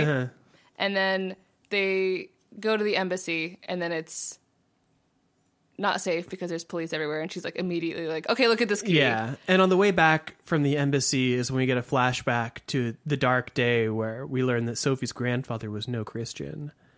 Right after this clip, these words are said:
Speaker 1: Uh, one time she got home from grad school in England, and she was gonna surprise her grandpa, but he wasn't at his Paris apartment, so she borrowed a friend's car to go,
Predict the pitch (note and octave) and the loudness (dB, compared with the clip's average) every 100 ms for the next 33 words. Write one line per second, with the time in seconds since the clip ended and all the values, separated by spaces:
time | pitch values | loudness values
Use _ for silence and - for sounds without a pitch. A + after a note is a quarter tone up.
0 | _ _ _ _ - A2 A2 G#2 G#2 - | _ _ _ _ -10 -6 -6 -6 -10 -14
1 | - F#3 C#3+ C3+ C3+ C3 B2 B2 A#2 C#3+ | -10 -2 0 0 0 0 2 0 -2 -4
2 | C3 C3+ B2+ B2+ B2+ B2 B2+ A#2 A#2 A#2 | -2 -2 -2 -2 -2 -2 -4 -2 -2 -2
3 | A#2+ - B2+ B2 A#2 A#2+ A#2+ C#3 C3 A#2+ | -2 -4 0 0 0 -4 -4 -2 -2 0
4 | A2 G#2+ A2+ A#2 A#2 A#2+ A#2 A#2 - A#2+ | -2 -4 -6 -6 -6 -4 -4 -6 -6 -4
5 | A#2 A#2 B2 - C3+ D#3+ D#3+ A2+ A2 A#2 | -4 -4 -6 -2 0 0 0 -2 -4 -8
6 | _ - - - - C3+ C3 C#3 D3+ C#3 | _ -20 -20 -10 -6 -4 -2 0 0 0
7 | C#3+ F3+ D3+ C#3+ - D#3 C#3 C3 A#2+ - | 0 0 0 -6 -4 -2 -2 -2 -4 0
8 | F#3+ C3+ B2 A#2+ - _ _ _ - C3+ | 0 0 -4 -6 -10 _ _ _ -2 0
9 | B2+ D#3 C3 - C#3 C#3+ C#3 C3 C3 - | 0 -2 -2 0 2 4 2 0 -4 -8
10 | - G3 G3+ G3+ G3 - D3+ C#3 C3+ C3 | 0 2 4 2 -2 0 2 4 2 0
11 | - C3 C#3 C#3 C3+ C3+ C3+ | -4 -2 2 2 2 2 -2